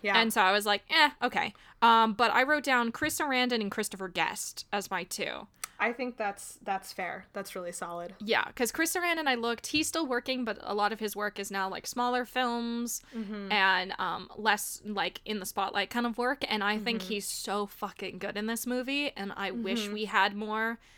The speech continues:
Speaker 2: material from him. I wish we had more,
Speaker 1: Me too.
Speaker 2: like, blockbuster material from him. And then Christopher Guest, so many of his movies are some of my all-time favorites, and he hasn't, um,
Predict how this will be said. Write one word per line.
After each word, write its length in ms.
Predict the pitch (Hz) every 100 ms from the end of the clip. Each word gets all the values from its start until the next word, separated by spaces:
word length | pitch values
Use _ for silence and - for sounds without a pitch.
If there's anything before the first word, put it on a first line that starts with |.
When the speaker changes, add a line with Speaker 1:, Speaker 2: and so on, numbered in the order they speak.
| _ _ -
Speaker 2:
material 500 | 233 247 214 233 247
from 180 | 254
him. 240 | 254 254 240
I 60 |
wish 180 | 226 262
we 100 | 254
had 180 | 240 214
more, 280 | 208 202 185
Speaker 1:
Me 80 | 175
too. 280 | 220 202 190
Speaker 2:
like, 160 | 208
blockbuster 520 | 226 208 - 185 - 208
material 400 | 180 196 196 175
from 180 | - 185
him. 280 | 185 - - - - - -
And 100 | 277
then 60 | 285
Christopher 300 | 392 339 277
Guest, 540 | 233 302 220 - - - -
so 340 | - - 320
many 200 | 320 254
of 80 | 214
his 160 | 208 208
movies 340 | 208 196 190
are 120 | 170
some 180 | 185 196
of 60 | 190
my 120 | 185
all-time 420 | 190 190 196 185
favorites, 600 | 180 202 185 160 - - - - - -
and 560 | 226 220 214 208 208 208 -
he 220 | 220 233
hasn't, 640 | 240 240 233 220 214 202 -
um, 360 | 214 190 185